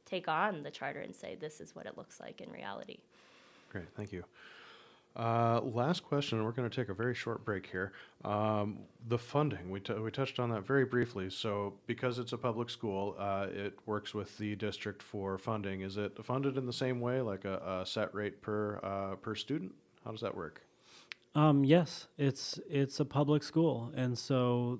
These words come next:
Speaker 3: the funding we receive is based on the amount of students that we have, and there are formulas spelled out, um, for how that all works, and it's exactly like how it works in a public school.
Speaker 1: There's some variances to, like, the way that, uh, where the, the funds come from,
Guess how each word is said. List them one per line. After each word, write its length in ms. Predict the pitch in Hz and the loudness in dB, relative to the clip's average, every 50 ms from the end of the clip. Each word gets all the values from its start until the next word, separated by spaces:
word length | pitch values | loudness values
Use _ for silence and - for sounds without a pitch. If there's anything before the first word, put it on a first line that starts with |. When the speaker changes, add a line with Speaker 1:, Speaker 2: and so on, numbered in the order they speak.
| 139 | -2
Speaker 3:
the 100 | 123 131 | 0 -2
funding 380 | 120 - - 135 135 135 135 131 | 0 2 2 4 6 6 6 4
we 120 | 131 131 | 4 4
receive 460 | 123 127 117 - - 131 127 131 123 | 2 2 0 0 0 2 2 2 2
is 120 | 123 117 110 | 0 0 0
based 340 | - - 123 123 120 - - | 0 2 2 4 2 2 2
on 160 | 123 120 113 | 0 2 2
the 80 | 113 113 | 2 2
amount 280 | 110 110 110 110 110 | 2 2 0 0 0
of 100 | 110 107 | -2 -4
students 560 | - - - 120 113 110 120 120 117 - - - | -6 -6 -4 -2 -2 0 0 -2 -2 -4 -6 -4
that 220 | - 120 117 101 - - _ _ _ - | -2 0 0 0 -2 -8 _ _ _ -4
we 160 | 123 120 117 | -2 0 0
have, 440 | 107 113 113 113 117 120 117 117 - - - - - - _ _ _ - | 0 2 2 2 2 0 -2 -6 -10 -20 -20 -20 -20 -20 _ _ _ -6
and 440 | 120 113 110 110 110 107 107 104 - - | -4 -2 -2 -2 -2 -2 -4 -6 -6 -6
there 180 | 117 113 110 | -4 -2 -2
are 60 | 110 104 | -2 -4
formulas 580 | - - 113 113 110 110 110 110 110 110 104 | -4 -6 -6 -4 -4 -4 -2 -2 -4 -4 -6
spelled 420 | - - - - 120 113 110 104 107 | -8 -12 -8 -4 -2 0 0 0 2
out, 260 | 107 107 107 104 - - _ _ _ - | 2 2 2 0 -2 -8 _ _ _ -6
um, 300 | 123 113 107 101 98 104 | -4 -4 -2 -4 -4 -6
for 480 | 107 - - 113 107 107 104 107 107 - - _ | -8 -6 -4 -2 0 0 -2 -2 -6 -10 -18 _
how 200 | - - 123 117 | -6 -2 0 0
that 160 | 110 113 110 110 | 2 2 0 0
all 160 | 110 110 107 | 0 0 0
works, 320 | 113 113 101 104 - - | 0 0 -2 -2 -6 -8
and 80 | 107 104 | -6 -6
it's 160 | 101 101 - | -6 -8 -10
exactly 440 | 113 - - 113 107 107 - 113 110 | -10 -8 -4 -4 -4 -4 -2 -2 0
like 360 | 107 110 110 104 - - - - _ - | 2 2 2 0 -2 -6 -16 -14 _ 0
how 180 | 120 117 110 | 2 4 4
it 60 | 110 98 | 4 2
works 280 | 104 107 107 - - | 0 -2 -2 -2 -4
in 80 | 113 104 | -4 -4
a 40 | 101 | -4
public 300 | - 110 104 101 101 - | -2 -4 -4 -4 -6 -10
school. 360 | - - - 98 95 101 113 - - - _ - - _ _ _ - | -12 -10 -10 -8 -8 -10 -12 -14 -20 -20 _ -20 -20 _ _ _ -2
Speaker 1:
There's 200 | 220 214 208 208 | 0 0 0 2
some 280 | - 226 220 220 226 | 4 4 4 6 6
variances 680 | 220 220 214 208 208 208 202 202 202 214 208 220 208 208 | 6 6 6 6 6 4 4 2 0 0 -2 -4 -4 -2
to, 140 | - 220 202 | 0 0 2
like, 280 | 196 190 185 185 - | 4 4 2 2 2
the 120 | - 190 185 | 2 2 4
way 260 | 180 185 180 175 175 | 4 6 6 6 6
that, 380 | 175 175 170 165 170 165 - - | 6 4 4 6 4 4 2 0
uh, 240 | - 180 170 165 165 | 0 2 2 2 4
where 160 | 165 185 180 | 4 2 2
the, 240 | 175 175 170 165 151 - | 4 2 2 0 0 -2
the 100 | 185 175 | -4 -2
funds 320 | - 196 180 175 180 - | 0 0 0 0 0 -4
come 260 | - - 185 170 175 | -6 -4 -2 -2 -2
from, 580 | 170 - - 175 165 165 165 160 165 165 170 | -4 -2 0 2 2 2 2 0 -2 -4 -10